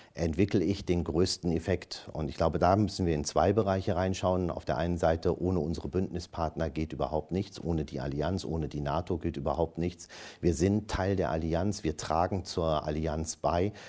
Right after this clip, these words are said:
mit den Fähigkeiten, die wir in, in der Bundeswehr haben. Aber umgekehrt profitieren wir als Deutschland auch enorm davon,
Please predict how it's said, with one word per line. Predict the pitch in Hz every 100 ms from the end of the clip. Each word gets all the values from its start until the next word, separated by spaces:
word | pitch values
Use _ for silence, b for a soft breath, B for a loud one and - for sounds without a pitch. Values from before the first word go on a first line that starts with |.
| B
mit | 82 98 101
den | 92 92
Fähigkeiten, | - 95 95 - 90 -
die | 85 82
wir | 82
in, | 78 73 73 -
in | 76
der | 73
Bundeswehr | 92 104 - 90 82
haben. | 90 87 87 B -
Aber | 71 78
umgekehrt | 95 107 101 95 - 92 90
profitieren | - 82 82 - 92 87
wir | 85 82
als | 78 -
Deutschland | 85 87 - 76 67
auch | - -
enorm | 71 73 76 80
davon, | 80 78 82 82